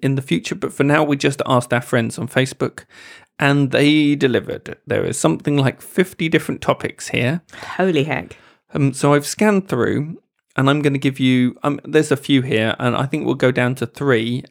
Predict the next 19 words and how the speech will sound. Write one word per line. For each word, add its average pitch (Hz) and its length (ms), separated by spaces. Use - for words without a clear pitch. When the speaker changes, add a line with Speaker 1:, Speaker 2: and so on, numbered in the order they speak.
Speaker 1:
and 123 180
then 123 300
you're 120 140
going 120 180
to 120 60
pick - 240
the 135 80
one 117 200
that 113 120
you 135 220
know 127 200
least 120 360
about, - 260
so 107 120
you're 117 80
gonna 127 200
have 120 240
to 117 80
be 113 300